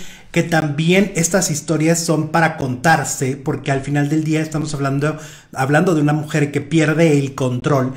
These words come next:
y que asesina, porque esto es muy importante entender, ella asesina al ser que más admiraba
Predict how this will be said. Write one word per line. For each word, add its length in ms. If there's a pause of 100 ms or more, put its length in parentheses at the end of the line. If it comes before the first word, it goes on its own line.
(240)
y 200
que 260
asesina, 680
porque 200
esto 160
es 60
muy 100
importante 520
entender, 640
ella 400
asesina 760 (280)
al 220
ser 380
que 120
más 520
admiraba 960